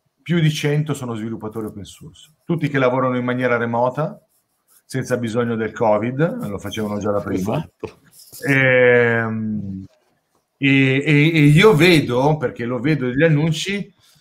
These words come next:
Speaker 1: ogni due o tre mesi c'è un'evoluzione, o c'è un prodotto nuovo o c'è un'evoluzione del prodotto esistente. Perché proprio c'è un'accelerata,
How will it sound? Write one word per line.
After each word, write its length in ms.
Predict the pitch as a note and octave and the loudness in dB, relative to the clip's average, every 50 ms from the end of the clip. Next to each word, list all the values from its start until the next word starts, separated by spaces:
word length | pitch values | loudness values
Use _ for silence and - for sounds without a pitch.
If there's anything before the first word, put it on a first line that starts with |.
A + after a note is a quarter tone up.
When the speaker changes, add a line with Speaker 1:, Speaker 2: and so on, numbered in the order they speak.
| _ _ _ _ | _ _ _ _
Speaker 1:
ogni 380 | - D#3 F#3 F#3+ F#3 E3+ C#3 A#2+ | 0 0 2 2 2 0 0 0
due 260 | C#3 G3+ A3+ G#3+ E3+ | 0 2 4 4 2
o 20 | |
tre 220 | C#3+ D3 E3+ F#3 F#3 | 4 2 2 2 2
mesi 360 | F3 F#3+ G#3 G#3+ G#3 G#3+ F3 | 2 2 2 0 0 -2 -4
c'è 140 | D#3 - D#3 | 0 0 0
un'evoluzione, 720 | D3 D3 D3 C#3 C#3 C#3+ C#3+ C#3 - - F#3+ F3 C#3+ C#3+ | 2 2 0 0 2 2 2 0 0 -2 0 0 2 2
o 80 | E3 E3+ | 2 0
c'è 120 | E3 F#3 | 0 -2
un 100 | F#3 D#3+ | -2 -2
prodotto 400 | D3+ D#3 D#3 D3+ E3 D#3 - D#3+ | 0 0 0 0 0 0 0 0
nuovo 520 | D3+ D3+ D#3+ F3+ F#3+ G3+ G3+ F#3+ G#3 G#3 G#3+ | 2 2 2 2 2 2 2 2 2 4 4
o 200 | G#3 F3 D#3 D3 | 4 4 2 2
c'è 140 | - D#3+ | 2 0
un'evoluzione 680 | D#3 D3 D3 C#3+ C3+ C#3 C#3+ C#3 C#3 - D3+ D3+ D3 C#3+ | 0 0 0 0 0 0 -2 -2 -4 -4 -4 -4 -2 -2
del 120 | C3+ C3 | -4 -6
prodotto 420 | C3 B2 B2 B2 B2+ B2+ - C3 | -6 -8 -10 -10 -10 -12 -10 -12
esistente. 840 | B2 A2 A2 G#2 - - - G2+ F#2 F2 D#2+ D#2 - F2+ F2 E2+ _ _ _ _ _ _ _ _ _ _ _ _ _ _ _ _ _ _ _ - | -10 -10 -10 -14 -14 -12 -10 -10 -10 -10 -12 -14 -18 -20 -20 -20 _ _ _ _ _ _ _ _ _ _ _ _ _ _ _ _ _ _ _ -4
Perché 460 | - E3+ D#3+ D3+ D#3 - - G3 F#3 F#3+ | 0 0 0 0 0 -2 -2 -2 -2 0
proprio 1000 | - F#3+ G#3+ A#3 A#3 A#3 A#3 A#3+ B3 A#3+ A#3+ A#3+ A#3 A#3 G#3+ D#3 D3+ E3 - _ _ _ _ _ _ _ _ _ _ _ | 0 4 4 4 4 2 2 4 4 6 6 6 6 4 4 0 -4 -10 -14 _ _ _ _ _ _ _ _ _ _ _
c'è 240 | _ - - F#3+ G3 | _ -4 0 0 0
un'accelerata, 1160 | A3 A3+ A3 F#3 D#3 - - E3 D3 C#3+ C#3 C#3+ D#3+ E3 C#3+ A2+ G#2 - - F#2+ E2 D#2+ - | 0 0 0 -2 -2 0 -2 0 0 0 0 2 2 2 2 0 -4 -8 -14 -18 -18 -20 -20